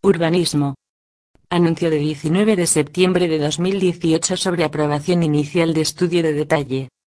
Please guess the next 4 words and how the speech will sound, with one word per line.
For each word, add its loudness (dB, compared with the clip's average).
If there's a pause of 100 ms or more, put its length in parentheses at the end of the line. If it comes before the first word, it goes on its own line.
(480)
Ayuntamiento 0
de 2
Zafra. -6 (760)
Urbanismo. 2